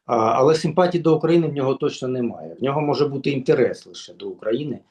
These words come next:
а, ну, в даному випадку навіть політичний, чисто от, до виборів. Да? А, навіть бізнес-інтересу до України в нього не може бути, тому що Україна не с-, ні-, ніколи не зможе йому запропонувати стільки, скільки, скільки може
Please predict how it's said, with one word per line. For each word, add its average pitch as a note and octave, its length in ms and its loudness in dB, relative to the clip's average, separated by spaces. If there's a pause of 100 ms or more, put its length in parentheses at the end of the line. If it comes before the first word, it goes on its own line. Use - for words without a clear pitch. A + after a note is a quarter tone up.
(340)
а, G2 640 0
ну, B2 60 -2
в A#2+ 40 -4
даному C3+ 280 2
випадку C3 340 -2
навіть A#2+ 280 0
політичний, B2 800 -4
чисто - 460 -6 (100)
от, - 180 -16
до A2 240 -2
виборів. F2+ 420 -2
Да? A#2 220 2 (420)
А, G2 680 0
навіть C3 240 0
бізнес-інтересу A#2+ 840 -2
до G#2+ 140 -6
України B2 340 0
в A2+ 40 -2
нього A#2+ 220 2
не A#2+ 100 0
може B2 320 -2 (340)
бути, C#3 260 -2
тому A#2+ 280 0
що A#2 240 -2
Україна B2+ 540 0
не B2+ 100 0
с-, - 220 -8
ні-, C3+ 200 -2
ніколи C#3 420 2
не A#2 60 0
зможе B2+ 420 -4
йому A#2 160 0
запропонувати A#2+ 680 -2
стільки, D#3+ 540 -8 (320)
скільки, - 300 -4
скільки - 360 0
може B2 260 4